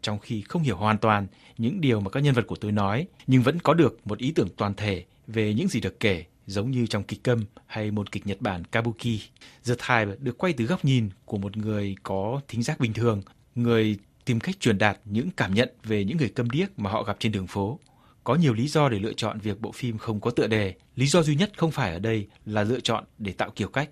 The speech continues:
hay làm dáng. Theo tôi, thậm chí sự vắng mặt của phần hội thoại được chuyển sang chữ viết đã cho phép phim tiếp cận được với phần tiềm thức của người xem. Tôi hy vọng rằng The Type sẽ quyến rũ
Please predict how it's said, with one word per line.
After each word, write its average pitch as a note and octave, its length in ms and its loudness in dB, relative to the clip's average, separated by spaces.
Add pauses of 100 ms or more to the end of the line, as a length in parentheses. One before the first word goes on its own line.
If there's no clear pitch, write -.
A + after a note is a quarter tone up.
hay F#2+ 200 -6
làm F2+ 180 -6
dáng. G2+ 340 -2 (280)
Theo B2+ 140 2
tôi, A#2 280 2 (180)
thậm C#3+ 120 -4
chí - 140 -2
sự D3+ 180 -2
vắng B2 200 0
mặt E3 120 0 (140)
của A2 180 -2
phần A2 160 -2
hội A2+ 140 -2
thoại A2 280 -4 (320)
được A#2 140 -6
chuyển F#2+ 140 -4
sang A2 140 -10
chữ C3 180 -8
viết D#3+ 240 -4 (120)
đã - 120 -4
cho C3+ 100 0
phép D#3+ 200 -6
phim C3 260 -2 (260)
tiếp G3+ 140 -6
cận C3+ 200 -4
được A2+ 200 -2 (240)
với G#2 240 -2
phần G#2+ 240 0
tiềm G2+ 220 -2
thức F3+ 180 -6 (160)
của F#2 140 -8
người F2+ 140 -6
xem. F#2+ 280 -4 (640)
Tôi A#2+ 140 2
hy B2+ 100 6
vọng A#2 200 2
rằng G#2 260 0 (180)
The A#2+ 80 0
Type G#2+ 400 -2 (140)
sẽ C3 140 -6
quyến A#2 240 -2
rũ D3+ 300 0